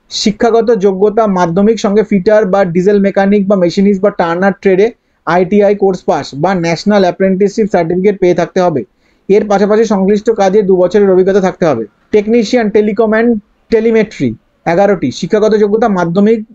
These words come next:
সঙ্গে ইলেকট্রনিক্স বা টেলিকমিউনিকেশন ট্রেডে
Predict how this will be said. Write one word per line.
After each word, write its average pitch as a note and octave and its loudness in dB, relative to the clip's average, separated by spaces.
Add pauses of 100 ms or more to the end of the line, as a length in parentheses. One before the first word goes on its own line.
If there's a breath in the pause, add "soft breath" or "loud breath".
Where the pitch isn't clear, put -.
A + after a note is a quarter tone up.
(120)
সঙ্গে F#3 0
ইলেকট্রনিক্স G3+ 0
বা E3+ 0
টেলিকমিউনিকেশন G3 0
ট্রেডে G3+ 0